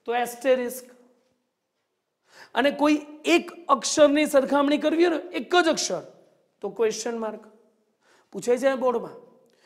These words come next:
કે ભાઈ, લિનક્સની અંદર વાઇલ્ડ કાર્ડ કુલ કેટલા છે? બે. કયા કયા? નીચેનામાંથી કયા કયા? એક એસ્ટેરિસ્ક એટલે કે આ સ્ટારની સાઇન, અને એટલે કે મલ્ટિપ્લિકેશન જે આવે છે એનું ચિહ્ન કીબોર્ડમાં હોય છે,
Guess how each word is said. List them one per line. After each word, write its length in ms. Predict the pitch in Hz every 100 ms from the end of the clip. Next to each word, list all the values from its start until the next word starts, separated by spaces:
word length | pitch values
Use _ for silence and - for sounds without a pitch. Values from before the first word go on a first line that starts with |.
| _
કે 60 | -
ભાઈ, 100 | 247
લિનક્સની 520 | 233 196 233 196 240
અંદર 220 | 269 269 254
વાઇલ્ડ 340 | 180 175 180
કાર્ડ 420 | - 254 262 254 - -
કુલ 240 | - 262 247
કેટલા 520 | - 233 - 226 190
છે? 260 | 151 - - _ _ _ _ _ -
બે. 160 | 208 220 - _ _ _ _ _ _ _
કયા 240 | 262 294 285
કયા? 340 | 220 160 - - _ _ _
નીચેનામાંથી 560 | 196 190 240 202 196 254
કયા 240 | 294 302
કયા? 160 | 285 175 131 - - _ _ _ _ -
એક 240 | 277 277 - - -
એસ્ટેરિસ્ક 680 | 190 - - 269 302 311 - - _ _ _ _ -
એટલે 140 | 190
કે 80 | 190
આ 60 | 220
સ્ટારની 480 | 214 240 233 247 254
સાઇન, 360 | 247 226 240 - _ _ _ _ _ _ 220
અને 160 | 240
એટલે 280 | 247 - 226
કે 120 | 262
મલ્ટિપ્લિકેશન 800 | 254 247 254 277 262 262 247 262
જે 120 | 233
આવે 180 | 247 247
છે 100 | 247
એનું 220 | 247 277
ચિહ્ન 260 | 262 254 247
કીબોર્ડમાં 460 | 247 240 254 269
હોય 120 | 294 269
છે, 160 | -